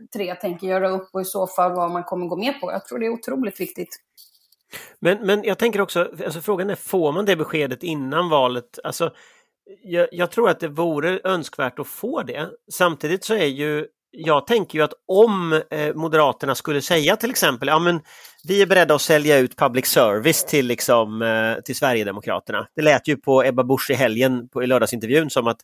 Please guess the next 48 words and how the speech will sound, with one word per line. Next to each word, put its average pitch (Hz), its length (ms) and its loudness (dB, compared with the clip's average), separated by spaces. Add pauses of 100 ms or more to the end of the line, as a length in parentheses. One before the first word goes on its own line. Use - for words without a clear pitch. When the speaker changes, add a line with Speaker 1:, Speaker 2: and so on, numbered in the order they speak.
(280)
Speaker 2:
hon 165 120 0
var 165 100 8
beredd 127 240 4
att 110 60 0
sälja 110 520 2 (100)
i 131 100 -6
stort 135 160 -2
sett 123 100 -4
allting, 110 460 0
va? 110 140 -4 (1000)
Eh, 135 380 8 (380)
okej, 156 220 4
vi 160 80 2
säljer 190 240 6
ut 160 80 2
det 151 60 0
till 127 140 0
Sverigedemokraterna. 107 800 2 (440)
Alltså, 156 280 4 (280)
är 170 100 2
inte 165 180 0
risken 196 280 0
rätt 175 120 2
stor 147 220 0
då 139 60 4
att 123 100 2
folk 123 260 0
helt 127 160 0
enkelt 117 320 -6
röstar 117 680 0 (720)
på 143 80 0
något 127 140 0
annat? - 480 -2 (540)
Alltså, 165 380 6 (200)
<laughs> - 200 -20
det, 156 80 -2 (120)
det 190 160 0
är 185 60 8
ju 190 40 8
det 185 120 4
som 190 120 -2
är 190 60 4
grejen, 196 300 8
att 143 100 0
visa 180 440 4
dem 269 140 2
de 226 140 4
här, 139 260 4